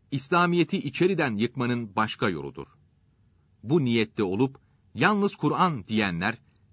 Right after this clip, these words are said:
kesinlikle Kur'an-ı Kerim'e de inanmıyorlar. Halbuki Resulüne karşı gelenlerin yapmak istediklerinin çirkinliğini ve akıbetlerini de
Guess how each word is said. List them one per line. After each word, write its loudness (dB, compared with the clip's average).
kesinlikle -2
Kur'an-ı -2
Kerim'e 0
de -8
inanmıyorlar. -6
Halbuki 0
Resulüne 0
karşı -4
gelenlerin -4
yapmak -2
istediklerinin -2
çirkinliğini -4
ve 0
akıbetlerini 0
de 0